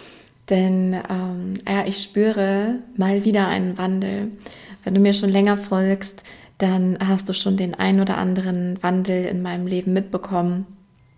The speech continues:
Und ich spüre, dass jetzt wieder Dinge losgelassen werden wollen. Vor allem aber möchte etwas Neues geboren werden. Und was es sein wird, da nehme ich dich mit rein, da halte ich dich auf dem Laufenden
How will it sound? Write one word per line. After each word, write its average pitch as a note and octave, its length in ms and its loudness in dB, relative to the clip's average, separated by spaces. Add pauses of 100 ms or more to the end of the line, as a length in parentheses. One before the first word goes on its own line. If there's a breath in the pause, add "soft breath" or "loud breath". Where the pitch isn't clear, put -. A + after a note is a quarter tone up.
(360)
Und F#3 100 4
ich F#3 120 0
spüre, F#3+ 320 2
dass F3 260 -4
jetzt - 320 -4
wieder F3 200 -2
Dinge F3 260 -4
losgelassen F#3+ 800 0
werden F3+ 360 -4
wollen. F3 400 -2 (340 loud breath)
Vor - 260 -2
allem G3+ 260 6
aber F3 340 0
möchte F3 380 -4
etwas F3+ 380 -6
Neues F3+ 760 0 (360 loud breath)
geboren F#3+ 600 4
werden. E3+ 380 -4
Und E3+ 340 -4 (540 loud breath)
was F#3+ 300 0
es A3 160 -2
sein F#3+ 320 2
wird, F3+ 300 -2 (100)
da F#3 120 0
nehme G3 340 8
ich G3 200 -2
dich F3+ 180 -2
mit F#3 280 -4
rein, F3+ 300 2
da F#3 200 -2
halte F#3+ 280 0
ich G3 200 -6
dich - 220 -6
auf F3 160 -2
dem F3+ 160 0
Laufenden F3 640 0